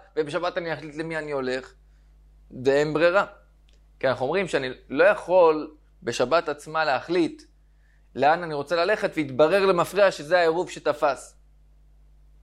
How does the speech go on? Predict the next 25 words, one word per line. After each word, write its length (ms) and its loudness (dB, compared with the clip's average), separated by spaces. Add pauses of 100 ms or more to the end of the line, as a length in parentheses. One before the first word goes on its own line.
(1120)
אז 180 -8
אם 180 -4
כן, 360 4 (2250)
מזרח 560 0
ומערב 600 2
נמי, 640 0 (220)
נאמר 340 2
שאין 380 0
ברירה. 400 2 (1700)
גם 380 2
כשזה 360 -10
רב 220 0
אחד, 300 2 (340)
ויש 200 -6
לי 80 -8
ספק 360 -4
אם 60 -8
הוא 80 -6
יגיע 320 0
לצד 260 2
מזרח 360 0
או 60 -12
שיגיע 300 0
לצד 220 0
מערב, 540 2